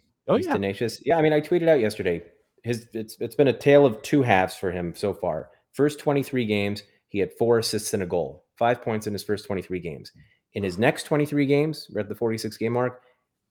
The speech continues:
Speaker 2: five goals, nine assists, better than a half a point per game of the last twenty-three games. Is he doing anything differently from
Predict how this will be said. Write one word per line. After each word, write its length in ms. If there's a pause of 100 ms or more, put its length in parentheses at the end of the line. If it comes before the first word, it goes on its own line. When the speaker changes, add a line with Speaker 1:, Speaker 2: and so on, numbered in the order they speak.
(100)
Speaker 2:
five 320
goals, 240
nine 240
assists, 600 (100)
better 160
than 140
a 40
half 240
a 40
point 260
per 80
game 220
of 60
the 60
last 200
twenty-three 260
games. 240 (280)
Is 80
he 100
doing 260
anything 360
differently 760 (420)
from 380